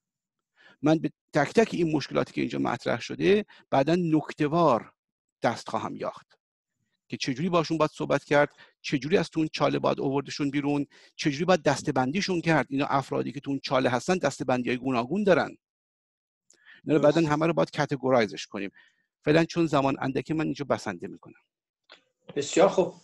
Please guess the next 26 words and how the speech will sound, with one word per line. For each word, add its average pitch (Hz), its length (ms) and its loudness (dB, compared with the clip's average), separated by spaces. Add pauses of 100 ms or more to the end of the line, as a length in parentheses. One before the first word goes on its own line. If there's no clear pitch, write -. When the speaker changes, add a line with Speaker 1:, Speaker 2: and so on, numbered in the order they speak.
(120)
Speaker 2:
اه، 139 160 -6
سپاس 156 380 -6
شهرام 180 280 0
جان 175 200 2
از، 131 540 -2 (1600)
اه، 131 460 -4 (580)
گفتاری 147 380 -2
که 151 160 0
امروز 139 260 -4
داشتی 147 380 -2
برای 139 260 0
هم 135 180 -2
میهنان. 135 640 -6 (180)
اه، 135 380 -4 (1000)
در 143 260 4
آخرین 143 420 -2
اسلاید 156 380 -2
شهرام 156 420 2
که 156 80 -6
بهش 143 180 -4
پرداخته 135 460 -2
نشد 139 360 -2
و 135 140 0
مون 139 260 -2
برای 131 260 0
برنامه 127 800 -2